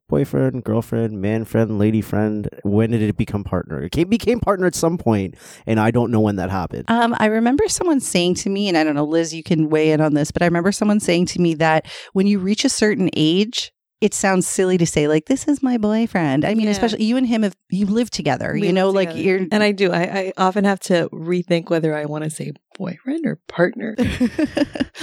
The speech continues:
Speaker 2: What do you normally refer to him as? I just said partner 'cause I feel like that's always
Speaker 1: It
Speaker 2: a
Speaker 1: sounds
Speaker 2: safe
Speaker 1: like
Speaker 2: term.
Speaker 1: a grown-up thing.
Speaker 2: Yeah.
Speaker 3: Yeah.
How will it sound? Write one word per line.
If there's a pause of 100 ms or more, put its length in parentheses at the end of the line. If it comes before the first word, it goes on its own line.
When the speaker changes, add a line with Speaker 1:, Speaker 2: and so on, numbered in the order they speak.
(120)
Speaker 2:
What
do
you
normally
refer
to
him
as?
I
just
said
partner
'cause
I
feel
like
that's
always
Speaker 1:
It
Speaker 2:
a
Speaker 1:
sounds
Speaker 2:
safe
Speaker 1:
like
Speaker 2:
term.
Speaker 1:
a
grown-up
thing.
Speaker 2:
Yeah. (240)
Speaker 3:
Yeah.